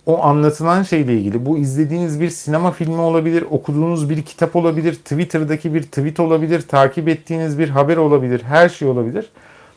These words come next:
Bunların yüzde yirmisi ya aklımızda kalıyor ya kalmıyor. Böyle bir mesele var. O yüzden ben güvenilir bulduğum kaynaklarda, bu bir seminer kaydı olabilir,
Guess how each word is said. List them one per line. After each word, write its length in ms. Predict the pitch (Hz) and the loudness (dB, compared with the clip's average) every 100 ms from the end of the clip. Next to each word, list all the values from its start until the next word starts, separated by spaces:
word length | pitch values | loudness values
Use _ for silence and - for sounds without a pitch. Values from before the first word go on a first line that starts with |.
| _ | _
Bunların 500 | 123 147 202 185 143 | -2 0 2 2 2
yüzde 380 | 123 143 147 156 | 2 2 0 0
yirmisi 460 | 196 156 139 - 123 | 2 2 -2 -4 2
ya 180 | 156 190 | 4 6
aklımızda 580 | 151 - 151 135 147 | 4 0 -2 0 0
kalıyor 360 | 151 151 170 196 | 2 0 2 4
ya 180 | 175 170 | 4 2
kalmıyor. 480 | 143 131 110 90 80 _ _ _ _ _ - _ _ | 2 2 0 -4 -8 _ _ _ _ _ -20 _ _
Böyle 400 | 131 127 165 147 | 0 2 4 4
bir 60 | 151 | 2
mesele 380 | 139 - 131 113 | -2 -2 -2 0
var. 160 | 98 - | 0 0
O 120 | 143 | 0
yüzden 400 | 180 147 147 127 | 0 -2 -2 0
ben 180 | 143 208 - - - - - - | 0 -2 -10 -20 -20 -20 -14 -8
güvenilir 600 | 113 135 139 156 208 156 | -2 2 2 2 0 0
bulduğum 400 | 151 127 123 120 | 0 0 0 -2
kaynaklarda, 920 | - 139 160 165 - 123 98 98 110 | 0 0 0 -2 2 2 2 -2 -2
bu 140 | 147 | -2
bir 60 | 151 | -2
seminer 580 | - 143 143 147 143 143 | -2 -2 0 0 0 2
kaydı 320 | 147 147 143 | 2 4 2
olabilir, 640 | 143 139 139 139 143 - | 2 2 2 -2 -4 -10